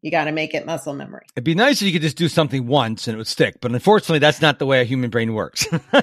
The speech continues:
Speaker 1: It's very true. It'd be great if we could, uh, you know,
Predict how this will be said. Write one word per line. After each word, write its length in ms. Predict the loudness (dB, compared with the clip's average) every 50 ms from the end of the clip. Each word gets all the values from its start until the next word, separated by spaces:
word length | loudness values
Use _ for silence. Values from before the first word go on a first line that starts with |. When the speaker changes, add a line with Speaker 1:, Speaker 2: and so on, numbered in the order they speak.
| 2 0 -2 -2 -2 _ -6 -6 -6 _ _ -8 -8 -8 _ _ _ _ _ _ _ _ _ _ 2 4
Speaker 1:
It's 720 | 6 6 6 6 4 2 -2 -6 _ -18 -16 -14 -14 -14 -14
very 420 | -8 -2 2 2 2 4 2 0 -2
true. 380 | -2 0 2 2 2 0 0 0
It'd 180 | 0 0 2
be 120 | 2 0 0
great 640 | -2 -4 -4 -2 2 4 4 4 2 0 -2 0
if 180 | 0 -2 0 0
we 160 | 0 0 0 0
could, 460 | 0 0 2 2 2 2 0 -2 -2 0
uh, 240 | 2 2 2 2 0 0
you 140 | -2 0
know, 160 | 0 0 -2